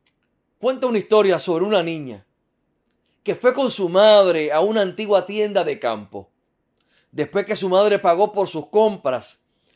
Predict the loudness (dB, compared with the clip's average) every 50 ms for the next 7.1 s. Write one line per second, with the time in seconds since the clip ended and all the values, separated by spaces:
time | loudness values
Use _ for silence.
0 | _ _ _ _ -2 2 2 2 2 0 -2 -2 0 2 2 2 0 0 -2 -4
1 | -2 0 2 4 4 4 2 0 -2 -4 -4 -4 -4 0 0 -2 -2 -2 -4 -4
2 | -4 -4 -2 0 2 2 2 0 0 -4 -6 -10 -14 _ -8 -8 -6 -2 0 0
3 | 2 4 4 4 2 0 0 -2 -6 -6 -6 -8 -8 -10 -12 -16 -18 -18 _ _
4 | _ _ _ _ _ _ _ _ _ _ _ _ _ _ 2 2 2 2 0 0
5 | 0 0 2 2 0 0 0 -4 -4 -4 -8 _ -6 -4 0 2 4 4 4 2
6 | -4 -2 0 2 4 6 6 4 2 0 -6 -6 -6 -4 -4 -4 -4 -4 -4 -10
7 | -14